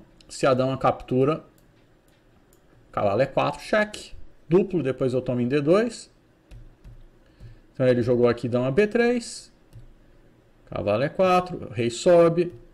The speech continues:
bispo E sete, rei toma H cinco. Aqui existe mais de uma forma das pretas arrematarem essa partida, mas eu achei que até o final foi muito elegante aqui o jeito que o preto jogou, né? É incrível.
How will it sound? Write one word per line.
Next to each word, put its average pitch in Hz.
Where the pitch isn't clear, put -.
bispo 120
E 127
sete, 143
rei 127
toma 131
H 127
cinco. 165
Aqui 226
existe 240
mais 208
de 202
uma 214
forma 190
das 156
pretas 151
arrematarem 139
essa 131
partida, 139
mas 160
eu 196
achei 208
que -
até 196
o 302
final 208
foi 202
muito 226
elegante 175
aqui 147
o 143
jeito 143
que -
o 139
preto 135
jogou, 123
né? 147
É -
incrível. 196